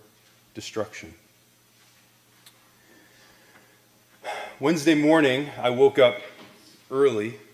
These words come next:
not on purpose, but because a dream woke me up. And I don't tell this dream so that you can interpret this dream. I tell this dream for the,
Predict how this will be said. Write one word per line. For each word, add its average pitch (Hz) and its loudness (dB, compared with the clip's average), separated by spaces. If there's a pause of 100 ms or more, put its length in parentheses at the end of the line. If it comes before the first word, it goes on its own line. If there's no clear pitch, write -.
(1120)
not 127 6
on 123 4
purpose, - -6
but 107 -6
because 113 -10
a 107 -8
dream 101 -10 (240)
woke 101 -10
me 92 -16
up. 82 -18 (3000)
And 135 2
I 165 12
don't 165 4
tell 165 2
this 147 0
dream 135 -2
so 143 -4
that 127 -2
you 120 -8
can 117 -6
interpret 107 -8
this 101 -12
dream. 107 -6
I 110 -2
tell 139 -2
this 123 -6
dream 113 -6
for 107 -4
the, 101 -10